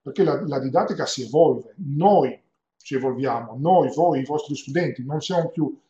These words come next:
gli stie-, gli stessi di dieci o venti anni fa. E quindi il mondo cambia, la didattica cambia, ci dobbiamo, non possiamo rimanere fermi.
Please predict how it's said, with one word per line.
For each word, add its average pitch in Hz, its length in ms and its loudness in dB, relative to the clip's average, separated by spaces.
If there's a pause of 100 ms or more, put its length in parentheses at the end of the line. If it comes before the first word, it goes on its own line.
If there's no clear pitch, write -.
(100)
gli 139 160 -6
stie-, 160 420 -2
gli 147 140 -6
stessi 151 380 -2
di 127 180 -6
dieci 143 340 0
o 127 140 0
venti 131 300 -4
anni 123 160 -12
fa. - 340 -10 (840)
E - 120 -16
quindi 190 560 2 (200)
il 143 180 -6
mondo 151 300 0
cambia, 190 460 8
la 135 140 -2
didattica 139 380 -6
cambia, 175 460 2
ci 143 120 -10
dobbiamo, 147 360 -2
non 156 80 -4
possiamo 175 300 0
rimanere 147 360 -2
fermi. 165 500 -6